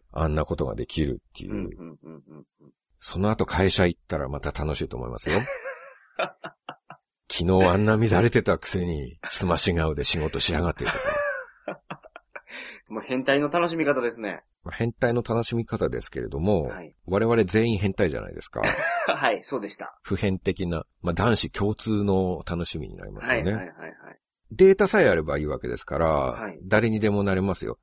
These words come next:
Speaker 1: 隣の家の奥さんにするとかね。
Speaker 2: おー、なるほど。
Speaker 1: まあ、僕がブイアール風俗に行って、風俗嬢さんに山本さんの奥さんになってもらって、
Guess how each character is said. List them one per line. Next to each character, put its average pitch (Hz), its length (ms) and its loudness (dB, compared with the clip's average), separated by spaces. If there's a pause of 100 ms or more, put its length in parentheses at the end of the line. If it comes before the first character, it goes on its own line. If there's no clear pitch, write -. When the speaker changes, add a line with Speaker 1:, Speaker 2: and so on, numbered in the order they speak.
(160)
Speaker 1:
隣 143 340 6
の 131 140 2
家 120 140 4
の 113 140 8
奥 113 160 0
さ 65 200 -2
ん 52 120 -12
に 60 100 -10
す - 120 -4
る 69 80 -6
と 50 100 -10
か 62 80 -4
ね。 143 180 -4
Speaker 2:
お 127 40 -2
ー、 117 920 -2
な 90 80 -12
る 87 80 -14
ほ 85 80 -14
ど。 78 280 -14 (160)
Speaker 1:
ま 107 100 2
あ、 - 20 4
僕 107 320 2
が 117 220 4
ブ 107 160 4
イ 110 100 8
ア 104 60 8
ー - 20 8
ル 104 60 6
風 107 180 2
俗 78 240 -2
に 69 80 -6
行 67 100 -10
っ - 20 -20 (140)
て、 73 360 0 (120)
風 90 200 -4
俗 85 240 -4
嬢 80 220 0
さ 80 160 -4
ん 78 60 -4
に 78 160 -6
山 95 200 4
本 113 200 4
さ 110 120 2
ん 101 40 2
の 95 100 6
奥 - 140 2
さ 98 120 4
ん 73 40 -2
に 73 80 -2
な 73 100 -2
っ - 40 -10
て - 100 -14
も 67 140 -8
ら 57 80 -6
っ - 40 -14
て、 - 180 -12